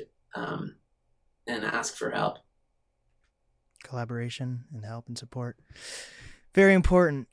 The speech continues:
Speaker 2: Um, you've been a dope guest. Hopefully, uh, whenever you're in Seattle, we can, uh, do one in person. And I
Speaker 1: Yeah, man. Yeah.
Speaker 2: Yeah.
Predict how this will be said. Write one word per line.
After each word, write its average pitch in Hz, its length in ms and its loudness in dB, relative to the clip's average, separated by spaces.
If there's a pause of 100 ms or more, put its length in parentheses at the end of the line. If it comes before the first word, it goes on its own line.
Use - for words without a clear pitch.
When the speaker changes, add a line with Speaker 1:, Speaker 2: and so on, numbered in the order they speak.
(120)
Speaker 2:
Um, 135 500 2 (120)
you've 147 100 -14
been 147 120 -2
a 135 40 0
dope 139 320 -2
guest. 139 360 -2 (120)
Hopefully, 131 440 -4
uh, 123 320 -2
whenever 123 340 -4
you're 123 180 -2
in 117 120 -4
Seattle, 120 760 -6
we 117 140 -8
can, 117 280 -10
uh, 117 280 -10 (280)
do 120 220 -10
one 120 160 -6
in 117 120 -8
person. 127 500 -14 (500)
And 113 140 -10
I 107 240 -10
Speaker 1:
Yeah, 139 320 6
man. 107 320 2 (180)
Yeah. 135 100 4
Speaker 2:
Yeah. 117 340 2